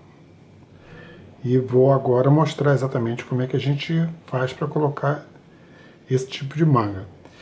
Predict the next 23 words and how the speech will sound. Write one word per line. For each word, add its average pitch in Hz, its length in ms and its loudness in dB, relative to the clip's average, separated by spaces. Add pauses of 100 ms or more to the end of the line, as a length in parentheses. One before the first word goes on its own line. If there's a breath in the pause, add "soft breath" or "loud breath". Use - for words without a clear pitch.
(400 loud breath)
Ela 123 160 4
tá 139 220 2
com 139 180 -2
aumento 127 800 2 (640 loud breath)
na 139 160 0
cabeça 127 500 0
de 113 100 -4
manga 117 460 -2 (720 loud breath)
de - 120 -6
mais 127 200 2
ou 120 60 0
menos 113 260 -6
quatro 160 320 0
centímetros. 160 1000 -2 (880 loud breath)
Então 127 440 0
a - 20 2
gente 123 260 0
vai 135 120 2
fazer 139 720 2 (460 loud breath)
um 135 80 4
embebimento 147 920 4
na 156 140 2
cava, 117 580 -2